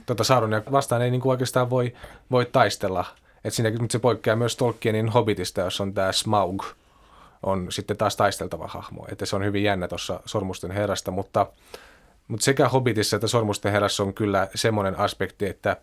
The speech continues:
että on tää aika vahva taistelu tämmöistä sisäistä niin kuin vallanhimoa, ja, tai Hobbitissa vallan ja rahan himoa, mutta tossa niin kuin Sormusten herrassa se on taas taistelu semmoista kokonaisvaltaista hallintaa vastaan.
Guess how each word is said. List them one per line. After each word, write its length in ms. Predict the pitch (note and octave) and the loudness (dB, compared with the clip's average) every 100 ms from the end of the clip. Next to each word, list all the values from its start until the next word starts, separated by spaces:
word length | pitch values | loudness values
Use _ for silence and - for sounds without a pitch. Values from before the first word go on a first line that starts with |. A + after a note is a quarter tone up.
| _ _ _ - | _ _ _ -4
että 200 | G#2+ G#2+ | -2 0
on 100 | G2 | 0
tää 320 | G#2+ G2+ G2 - | 4 4 4 2
aika 300 | A2+ A#2 A2 | 2 2 4
vahva 280 | A2+ G#2+ | 4 2
taistelu 380 | G2+ A#2 A2 G#2 | 4 2 2 0
tämmöistä 280 | G2+ G2+ - | 0 -2 -2
sisäistä 500 | - B2 A2 G2+ - | -2 2 2 2 0
niin 100 | G2 | -2
kuin 120 | G#2 | 2
vallanhimoa, 840 | A2 A#2+ G2+ E2+ A2+ G#2 F#2 F2+ F#2+ - - - | 4 6 4 0 0 0 2 0 -4 -8 -12 -8
ja, 80 | G2+ | 0
tai 360 | A2 G2+ G2 E2+ G2 A2 | 2 2 0 -6 -8 0
Hobbitissa 480 | B2 B2 G#2 G2 G2+ G2+ | 2 2 0 0 0 2
vallan 280 | A#2 G2+ F#2 | 2 2 2
ja 60 | |
rahan 280 | G#2 A2 G2 | 2 2 0
himoa, 340 | F#2+ F#2+ F2+ | 0 -2 -2
mutta 220 | F2 F#2 - | -2 -6 -2
tossa 240 | G#2+ G2 | 0 0
niin 120 | F#2+ | -2
kuin 120 | G2 - - - - - - | -4 -8 -16 -18 -20 -16 -4
Sormusten 460 | B2+ G#2+ G#2 G2 | 0 0 0 0
herrassa 380 | F#2 F#2+ F#2 - | 2 2 2 0
se 100 | G2+ | 0
on 120 | F#2+ | 0
taas 400 | G2 G2 - - - - - - | 2 2 0 -4 -12 -20 -20 2
taistelu 400 | A#2 G#2+ - G2+ | 2 2 0 0
semmoista 480 | G#2+ G2+ - G#2 G2 - - | 2 0 2 2 2 -4 -2
kokonaisvaltaista 1040 | C3 A#2+ G#2+ G2 G#2 G2 F#2 - F#2+ F#2+ - - - | 2 4 2 4 2 2 0 2 2 0 -6 -20 -8
hallintaa 760 | - C#3+ A2+ G2 F2 E2 D#2+ - | 4 6 6 0 -4 -6 -4 -2
vastaan. 500 | G2 - - - | -2 -2 -4 -12